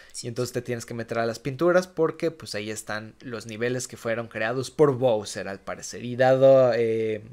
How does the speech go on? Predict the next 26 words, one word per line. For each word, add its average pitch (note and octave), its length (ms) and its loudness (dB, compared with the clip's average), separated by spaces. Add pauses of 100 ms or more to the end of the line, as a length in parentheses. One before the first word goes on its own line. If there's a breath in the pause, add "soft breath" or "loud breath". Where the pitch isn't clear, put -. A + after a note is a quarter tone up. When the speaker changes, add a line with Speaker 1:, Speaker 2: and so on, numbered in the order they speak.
(440)
Speaker 2:
estrellas D3+ 580 4
a C#3 60 -4
sus B2 160 -8
secuaces, E3 580 2
los A2+ 140 -6
tienes A2 220 -16
que B2 100 -8
derrotar. C#3+ 460 -4 (560 loud breath)
Speaker 1:
Ujú. A#3+ 360 -10 (280)
Speaker 2:
Mm, D#3+ 460 -8 (1300)
está F#3+ 320 2
muy A3+ 680 -2 (280)
bonito D#3 580 -2
porque C#3 840 -2 (1000 loud breath)
es D3+ 180 -4
de F#3 100 2
los F3+ 140 -2
principales D3 600 -2
juegos D#3 280 0
donde B2+ 300 -2
ya C#3 160 2
meten C#3+ 540 -6
las B2 420 -2 (180)
subculturas C#3 960 2
de A2+ 240 -4
Mario. C3+ 400 -2